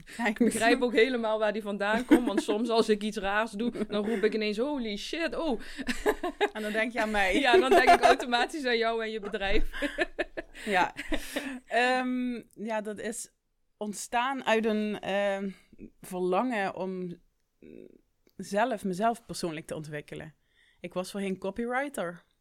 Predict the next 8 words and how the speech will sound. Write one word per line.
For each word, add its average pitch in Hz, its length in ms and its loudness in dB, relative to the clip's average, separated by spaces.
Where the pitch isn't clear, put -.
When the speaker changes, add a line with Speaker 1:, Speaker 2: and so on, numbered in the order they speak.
Speaker 1:
O-, 180 160 -10
of - 140 -12
tekstschrijver. 196 800 -4
Laten 180 220 -2
we 196 60 0
het - 80 -2
Nederlands 208 340 0
houden. 220 340 -4